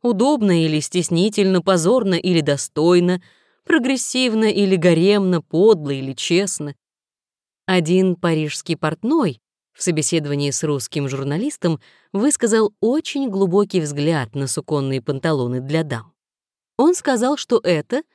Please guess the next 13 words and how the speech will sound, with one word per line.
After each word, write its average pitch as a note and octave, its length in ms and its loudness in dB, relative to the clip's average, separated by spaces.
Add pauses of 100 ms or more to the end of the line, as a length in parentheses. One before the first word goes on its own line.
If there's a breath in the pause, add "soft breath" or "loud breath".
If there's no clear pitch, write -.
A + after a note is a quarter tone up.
(260)
шаг G3 360 0
вперед, C#4 520 -2
который C#3+ 380 -4
сделала C3 500 -2
женщина C3 640 -4 (380 soft breath)
по G#3 100 2
дороге F3+ 400 2
воздействия E3+ 800 0
на E3 120 0
мужскую F3+ 560 0
чувственность. C3 1160 -6 (680)
Прежде, G#3 520 2
мол, B2+ 320 -2